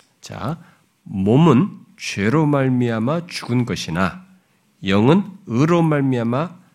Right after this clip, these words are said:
살아있는 것이니라"라고 말하고 있습니다. 결국 그리스도인에게 있는 것인데요.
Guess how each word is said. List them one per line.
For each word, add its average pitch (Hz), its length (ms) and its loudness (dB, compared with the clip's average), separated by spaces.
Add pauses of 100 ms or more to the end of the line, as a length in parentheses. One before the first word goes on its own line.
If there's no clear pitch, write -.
살아있는 165 760 -4
것이니라"라고 101 1120 -6
말하고 80 380 -6
있습니다. - 520 -12 (1400)
결국 151 480 2
그리스도인에게 160 1300 0 (380)
있는 165 520 4
것인데요. 113 1160 -2